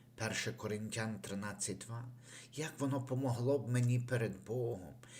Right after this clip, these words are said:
який колись буде судити мене за мої вчинки? Лиши ту непомірковану жадобу знання,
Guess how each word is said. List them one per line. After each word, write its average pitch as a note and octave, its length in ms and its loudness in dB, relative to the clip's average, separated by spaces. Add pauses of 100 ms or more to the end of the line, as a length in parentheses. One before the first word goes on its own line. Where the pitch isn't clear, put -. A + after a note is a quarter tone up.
(140)
який C3+ 300 6
колись C#3 360 6
буде C#3 360 4
судити C3 500 4
мене B2 240 2
за B2 140 0
мої B2+ 180 2
вчинки? - 800 -10 (1080)
Лиши A#2+ 440 4
ту C#3+ 200 2
непомірковану B2+ 1000 2
жадобу A#2+ 520 -2
знання, A#2 680 2